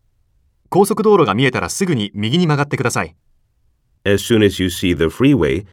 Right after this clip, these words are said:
Speaker 2: turn right.
Speaker 1: このシステムを導入して以来、このフォーマットを使い続けています。
Speaker 2: We've been using this format since we introduced this system.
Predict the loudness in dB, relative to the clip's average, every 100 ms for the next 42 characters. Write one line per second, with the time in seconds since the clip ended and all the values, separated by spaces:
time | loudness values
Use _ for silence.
0 | _ _ 0 2 4 2 0 -4 -18 _
1 | _ _ _ _ _ _ _ _ _ _
2 | _ _ _ _ _ _ -4 2 2 0
3 | 0 0 0 0 2 2 2 0 -2 0
4 | -2 -6 _ _ 0 2 4 2 2 -2
5 | -6 -4 -4 -4 -4 -4 -4 -8 -10 -12
6 | _ _ _ _ _ _ _ _ _ 0
7 | 2 2 4 2 4 2 2 0 0 2
8 | 2 2 -4 -6 -2 -2 0 0 2 2
9 | -2 2 0 -2 -2 -2 -2 -2 -6 -4
10 | -8 -10